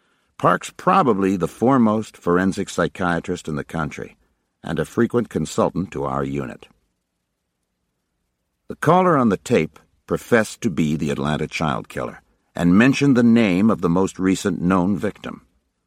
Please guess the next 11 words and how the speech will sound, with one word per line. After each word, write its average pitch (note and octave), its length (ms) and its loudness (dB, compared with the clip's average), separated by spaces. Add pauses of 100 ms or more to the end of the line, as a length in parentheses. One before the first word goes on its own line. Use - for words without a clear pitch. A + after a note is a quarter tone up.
(400)
He C#3 140 4
was D3 140 2
obviously F#2+ 560 0
white, C#2 440 -6 (400)
sounded A2+ 340 4
like G2+ 200 0
a F#2 180 0
typical F2+ 420 -2
redneck, C#2+ 540 -4 (400)
and D#2+ 200 -6
promised C#3 520 0